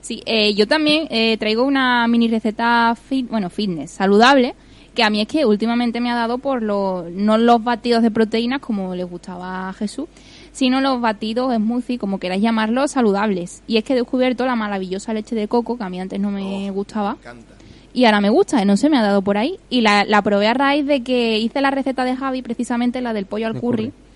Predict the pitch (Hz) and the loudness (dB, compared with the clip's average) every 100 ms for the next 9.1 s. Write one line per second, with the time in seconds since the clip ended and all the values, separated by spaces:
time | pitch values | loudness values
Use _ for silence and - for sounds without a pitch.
0 | - - - 254 254 247 233 233 220 220 | -20 -20 -4 0 2 2 0 -2 0 -2
1 | 247 - 233 214 208 202 196 202 208 196 | -4 -4 -2 0 0 -2 -2 -2 -2 -2
2 | 190 180 185 175 175 202 - 208 214 208 | -6 -10 -10 -10 -10 -12 -8 -4 -4 -4
3 | 202 214 247 226 190 185 185 170 160 233 | -4 -2 -2 -2 -2 -6 -10 -8 -8 -6
4 | 277 - - 262 226 226 233 240 202 180 | -6 -8 -18 -2 0 4 4 4 2 0
5 | 185 180 180 214 226 233 240 254 196 190 | -2 -2 -2 0 2 0 0 0 2 0
6 | 185 - - 196 202 220 214 202 185 185 | -2 -10 -8 0 2 4 4 2 2 0
7 | 185 - 196 220 202 185 196 196 302 311 | -2 -2 -2 0 0 2 2 2 4 2
8 | 208 - 151 - - 294 262 285 240 240 | 0 -4 -8 -10 -12 -4 2 4 4 2